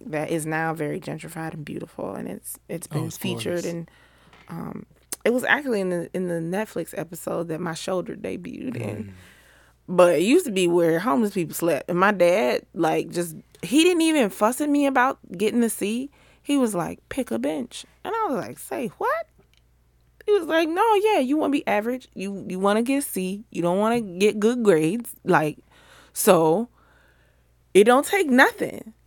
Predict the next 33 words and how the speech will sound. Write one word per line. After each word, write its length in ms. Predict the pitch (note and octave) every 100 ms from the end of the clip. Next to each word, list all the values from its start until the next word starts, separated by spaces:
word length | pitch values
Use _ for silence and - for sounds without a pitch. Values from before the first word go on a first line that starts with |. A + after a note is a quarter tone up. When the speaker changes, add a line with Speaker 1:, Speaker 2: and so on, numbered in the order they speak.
| _ _ _ _ _
Speaker 1:
You 180 | D#3+ G#3
don't 100 | B3
wanna 140 | B3+
put 120 | D#4
in 120 | C#4+ C4+
no 100 | C4+
effort? 500 | D#4 G#4 - G4 - _ _ _ F3+
Go 240 | A3 C#4
pick 240 | D4 D#4+ D#4+
a 60 |
bench. 580 | D4+ F4 C#4 G3+ - - _ _ _ -
'Cause 140 | A#3+
this 160 | G#3+ C4+
is 40 |
where 120 | D4 B3+
you 140 | B3
gonna 120 | B3
end 120 | G3+ G#3
up 80 |
living 480 | A3 B3+ G#3+ F#3 G3 -
if 120 | F3
you, 240 | G3 F#3+ - -
if 240 | F3+ E3+
you 420 | F#3 G3+ G#3 G#3+
decide 640 | G#3+ B3+ C4 F#3 E3+ E3+ -
to 120 | -
live 680 | G3+ E3 D#3 D3+ D#3 E3+ E3+ _ _ _ _ _ _
and 220 | F3+ E3+ D#3+
not 240 | D3+ -
try 220 | - D#3
your 180 | D3+ D3+
best." 600 | - - - - - - _ _ _ _ _ _ _ _ _ _ _
Right? 460 | - D3+ D#3+ G#3 A#3